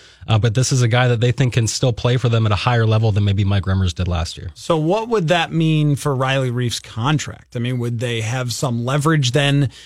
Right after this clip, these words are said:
Speaker 2: to restructure him? There is the June first thing. I think all of his signing bonus money has been used, which means after June first, he could be one of those guys that they could cut. So they would have some leverage to restructure him. But at the same time, by June first,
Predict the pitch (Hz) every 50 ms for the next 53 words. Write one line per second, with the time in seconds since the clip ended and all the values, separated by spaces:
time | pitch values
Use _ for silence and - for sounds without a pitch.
0 | - _ _ - - 175 170 156 139 123 131 123 - - - 190 190 190 - -
1 | 202 196 180 185 190 185 175 175 170 147 156 156 175 196 208 185 175 185 151 123
2 | 165 220 220 208 165 - 220 220 202 - - 151 123 117 127 120 - 226 214 214
3 | 202 202 208 180 190 - - - 175 190 196 190 185 170 156 170 175 170 160 139
4 | - 165 175 170 165 156 151 127 120 143 135 135 151 202 240 214 185 170 160 147
5 | - - - - - - 151 165 - 160 170 180 170 165 180 175 175 170 - 175
6 | 156 120 143 160 151 139 - - 226 214 180 - - 185 151 180 160 147 165 147
7 | 156 156 156 139 147 147 127 120 151 147 135 131 127 107 135 127 120 131 120 -
8 | - 135 120 - - - 247 202 160 151 - - - - - _ - - 185 180
9 | 180 175 160 165 143 147 165 185 196 202 175 147 - - - - 240 233 233 220
10 | 208 190 180 202 214 190 160 165 156 147 135 123 - - - 156 139 151 139 -
11 | - - 226 240 226 - - 160 147 131 131 120 123 127 - - - - _ -
12 | 180 180 175 160 185 - - 202 196 185 160 - 208 214 202 175 160 156 143 127
13 | 156 147 156 151 135 117 147 170 165 156 - - - 247 247 202 165 147 - -
14 | - -